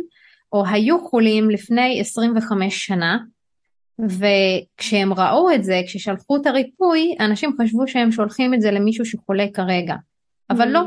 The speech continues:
Speaker 1: זה השפיע דווקא על האנשים שהיו חולים הרבה מאוד שנים אחורה. אז דווקא כן המדע היום מראה ומאושש את הדברים האלה שאנחנו מדברות עליהם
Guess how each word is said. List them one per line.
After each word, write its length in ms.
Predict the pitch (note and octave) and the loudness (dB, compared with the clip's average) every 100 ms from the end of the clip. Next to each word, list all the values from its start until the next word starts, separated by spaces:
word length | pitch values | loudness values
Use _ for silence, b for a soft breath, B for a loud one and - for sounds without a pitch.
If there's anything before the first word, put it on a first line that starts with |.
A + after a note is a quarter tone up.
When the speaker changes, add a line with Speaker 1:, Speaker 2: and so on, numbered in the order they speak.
| A3 - _ | -4 -16 _
Speaker 1:
זה 60 | G#3 | -14
השפיע 540 | G#3 - - D#4 C4+ G#3+ | -14 -10 -2 2 2 2
דווקא 340 | A#3+ B3 - | -2 -2 -2
על 160 | A#3+ G3+ | -2 0
האנשים 600 | F#3+ F#3+ - C#4 D4+ E4 | -2 -6 -6 -4 -2 -2
שהיו 420 | E4 A#3 A3+ C#4 C#4 | -2 0 2 0 -2
חולים 460 | - A#3+ D#4 E4+ F4 F4+ - _ _ _ - | -2 0 2 0 0 -2 -8 _ _ _ -8
הרבה 440 | G#3 G3+ G3 - | -6 -4 -2 0
מאוד 380 | A#3+ A3 A3 A3 | 2 2 2 0
שנים 420 | A3 G3+ G#3 G3+ G#3 - | 0 2 2 0 -4 -12
אחורה. 520 | - - G3 E3 D#3 - b b b b - | -8 -2 0 0 -6 -8 b b b b -4
אז 240 | G3 G3 - | -4 -4 -6
דווקא 400 | G3 B3+ C4+ - - | -2 -2 -2 -12 -6
כן 240 | B3+ B3 | 0 2
המדע 380 | B3 G#3 G#3 A3 | 2 2 0 0
היום 520 | G3+ G3+ G#3 A3+ A3+ | 0 0 0 0 0
מראה 420 | G#3 G3 F#3 F#3+ A3+ | -2 -2 -2 -2 0
ומאושש 640 | B3 G#3 F3 F#3+ - G#3 G#3 | 2 0 0 -4 -2 -4 -2
את 60 | |
הדברים 520 | A#3+ G3+ F#3 F#3 G3+ G#3 | -2 0 0 0 2 2
האלה 240 | G3 G3+ | 2 -2
שאנחנו 320 | - F#3 F#3 | -4 -4 -4
מדברות 480 | F3 F3 F3+ G3 A3+ | -2 -2 -2 0 0
עליהם 340 | A#3 G3+ F3+ | 0 2 0